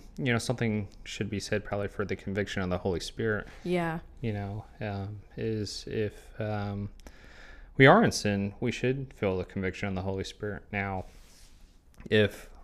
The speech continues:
Speaker 1: um, our, if we've drifted in our walk with the Lord,
Speaker 2: Mm-hmm.
Speaker 1: um, and you're no longer feeling the tugging of the Holy Spirit or the conviction of the Holy Spirit,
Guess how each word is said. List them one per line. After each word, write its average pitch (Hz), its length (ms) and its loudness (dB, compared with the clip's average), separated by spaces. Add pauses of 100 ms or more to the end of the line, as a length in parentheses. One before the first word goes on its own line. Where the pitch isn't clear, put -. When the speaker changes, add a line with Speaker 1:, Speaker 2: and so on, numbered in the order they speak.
(240)
Speaker 1:
um, 90 400 -2 (540)
our, 95 300 2 (680)
if 120 200 0
we've 120 320 0
drifted 104 640 2 (200)
in 101 140 -2
our 90 140 0
walk 90 340 0 (720)
with 113 140 -4
the 98 80 -2
Lord, 87 380 -2
Speaker 2:
Mm-hmm. - 800 -6
Speaker 1:
um, 95 400 -4
and 127 100 2
you're 110 140 4
no 107 180 4
longer 101 560 2 (300)
feeling 113 340 4
the 107 80 4
tugging 113 380 4
of 110 60 2
the 107 60 2
Holy 110 200 4
Spirit 113 380 2
or 107 60 4
the 104 100 4
conviction 110 440 2
of 120 60 4
the 120 80 4
Holy 127 180 6
Spirit, - 420 8